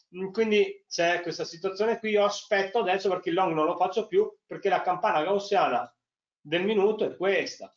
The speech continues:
Quindi adesso a un certo punto potrebbe incominciare a crollare, visto che io ho le nozioni cicliche, già mi faccio il mio grafico così, guardate.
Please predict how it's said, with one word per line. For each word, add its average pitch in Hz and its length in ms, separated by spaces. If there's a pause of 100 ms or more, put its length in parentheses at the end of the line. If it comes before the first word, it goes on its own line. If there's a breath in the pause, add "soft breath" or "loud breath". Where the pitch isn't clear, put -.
(140)
Quindi 180 200
adesso 208 260
a 180 40
un 165 60
certo 190 300
punto 214 320
potrebbe 160 380
incominciare 151 480
a 135 60
crollare, 147 600 (180)
visto 190 320
che 170 120
io 190 200
ho 160 520 (140)
le 151 160
nozioni 190 540
cicliche, 180 640
già 185 220
mi 160 100
faccio 165 320
il 151 60
mio 160 140
grafico 190 560
così, 185 360 (800)
guardate. 170 540